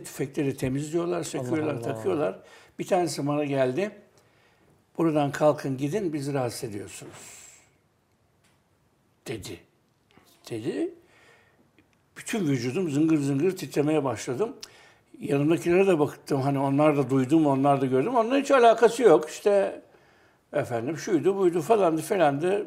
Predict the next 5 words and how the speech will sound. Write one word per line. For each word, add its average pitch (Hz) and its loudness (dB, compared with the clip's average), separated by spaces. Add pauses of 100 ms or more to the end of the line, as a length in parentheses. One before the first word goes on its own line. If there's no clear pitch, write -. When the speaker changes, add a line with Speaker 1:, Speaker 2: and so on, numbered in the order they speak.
(100)
Speaker 1:
Ee, 156 -6 (400)
hanımlar, 151 2 (340)
e, 170 -8
mayolarıyla 120 0
falan - -10